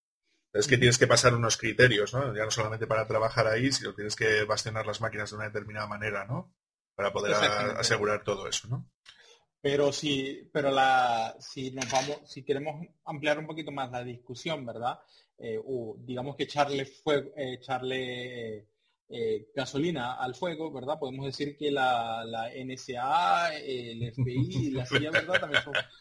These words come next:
Speaker 2: son entes gubernamentales de los Estados Unidos.
Speaker 1: Correcto.
Speaker 2: Eh, entonces, esa es la pregunta. Pero bueno, no. Eh, sin ánimos de crear la polémica, ¿verdad? Es,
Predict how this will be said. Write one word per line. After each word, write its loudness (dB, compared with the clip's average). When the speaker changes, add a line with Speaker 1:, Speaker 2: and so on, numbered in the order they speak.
Speaker 2:
son 4
entes 6
gubernamentales 6
de 6
los 0
Estados 2
Unidos. 6
Speaker 1:
Correcto. 2
Speaker 2:
Eh, -4
entonces, 0
esa -2
es 6
la 0
pregunta. -6
Pero 4
bueno, 8
no. 2
Eh, 0
sin -2
ánimos 2
de 0
crear 6
la -4
polémica, -2
¿verdad? 2
Es, -8